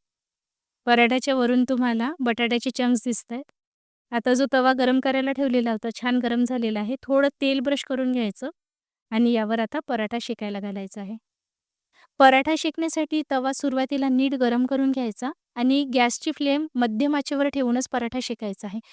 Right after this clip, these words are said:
कुठलाही पराठा तुम्ही बनवत असाल, तेव्हा गॅस मध्यम आचेवर ठेवा.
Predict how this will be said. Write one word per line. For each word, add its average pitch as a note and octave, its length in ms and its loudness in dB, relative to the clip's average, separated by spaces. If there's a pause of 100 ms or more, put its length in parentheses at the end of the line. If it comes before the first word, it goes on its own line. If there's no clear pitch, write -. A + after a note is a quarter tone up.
(260)
कुठलाही D4+ 460 2
पराठा D4 340 4
तुम्ही C#4+ 160 -2
बनवत A#3+ 360 0
असाल, A#3 340 -4
तेव्हा B3 260 -2
गॅस B3 220 -2
मध्यम B3 340 0
आचेवर A3+ 420 -2
ठेवा. G3+ 200 -8